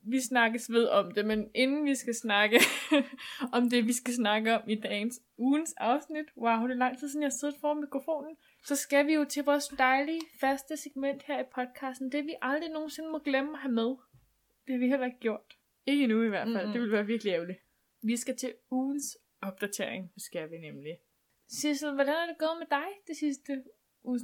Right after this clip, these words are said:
Speaker 1: tid?
Speaker 2: Jeg har jo opdaget en helt ny verden ved at bo sammen med andre mennesker.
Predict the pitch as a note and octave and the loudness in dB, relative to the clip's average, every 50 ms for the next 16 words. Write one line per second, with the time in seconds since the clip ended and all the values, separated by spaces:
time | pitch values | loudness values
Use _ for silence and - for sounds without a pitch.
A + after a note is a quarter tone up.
0 | A#3 - C4 B3 G3+ - - _ _ _ _ _ _ _ _ _ - F3 F#3+ F#3 | -4 -4 -4 -4 -4 -8 -12 _ _ _ _ _ _ _ _ _ -10 -4 -2 0
1 | G3 G#3+ A#3+ C4 C#4+ C4+ - _ _ _ _ _ - - - G3 F#3 F#3 F#3 F3 | 2 2 2 0 0 -4 -8 _ _ _ _ _ -20 -12 -8 -6 -4 -4 -4 -6
2 | E3+ E3+ D#3+ - - _ _ _ _ _ _ G#3 G#3 G#3 - _ _ A#3 A3+ G#3 | -8 -8 -10 -12 -14 _ _ _ _ _ _ -6 -6 -6 -8 _ _ -2 0 0
3 | D#3+ G3 G#3 G#3 G3 - - _ G#3 G3+ G3 - - - B3+ A#3 - - - G#3 | 0 -2 -2 -4 -6 -10 -10 _ -10 -10 -10 -12 -14 -12 -12 -12 -12 -10 -8 -4
4 | G#3+ A3 G#3 G#3+ - _ - - _ - F3 F3 F3+ G#3 A3 A3 B3+ B3+ C4 B3+ | -4 -4 -4 -4 -10 _ -20 -12 _ -2 0 0 0 0 -2 -4 -4 -6 -6 -8
5 | - _ _ _ _ G3+ F#3+ G3 F#3+ G3 G3 - - A3 G#3+ _ _ G#3 G3+ - | -12 _ _ _ _ -4 -2 -2 -2 -2 -4 -6 -10 -14 -16 _ _ -10 -8 -8
6 | - - F#3 F3+ - G3 G3+ G#3 G#3 - _ - F3 F3 F3 F3 - G3 F#3+ F3+ | -8 -8 -10 -12 -10 -10 -8 -8 -10 -12 _ -18 -16 -16 -16 -16 -12 -10 -10 -10
7 | F3+ F3 E3+ F3 F#3+ - - - | -10 -10 -12 -12 -14 -14 -16 -18